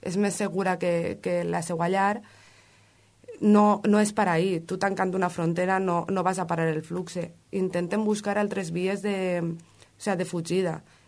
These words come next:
I ara s'ha tancat la, la de Gre-, o sigui, Turquia, Grècia, i ara estan vinguent per, per, per Líbia. Nosaltres teníem a molta més gent de Síria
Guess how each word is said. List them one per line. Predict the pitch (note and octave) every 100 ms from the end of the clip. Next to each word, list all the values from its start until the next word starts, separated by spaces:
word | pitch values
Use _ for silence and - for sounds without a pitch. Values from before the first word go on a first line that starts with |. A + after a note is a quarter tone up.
| -
I | G3
ara | E3+ F#3 -
s'ha | - E3+
tancat | F3 F#3 F#3
la, | F#3 F#3 -
la | G3+ F#3+
de | F#3 F#3 F3 F3+
Gre-, | F3+ F#3+ F#3
o |
sigui, | E3+ F3 E3+
Turquia, | E3+ E3 F3+ G#3 G3
Grècia, | G#3+ B3 B3 B3 D#4+ F4 - -
i | - F#3+
ara | E3+
estan | E3 F#3
vinguent | F#3 F#3 F#3 G3+
per, | G#3+ A3 -
per, | G3+ F#3 F3 E3 D#3+ D#3+ D#3+
per | - E3
Líbia. | F3 A3 F3 D#3+ - - - -
Nosaltres | - F#3 F#3 F3+ G#3 G#3
teníem | G3+ G#3 G#3+
a |
molta | F#3+ F#3 G3+
més | G3+ G3+
gent | G3+ G3+ G#3 -
de | E3+ F3+
Síria | G3 G#3+ G3+ D#3+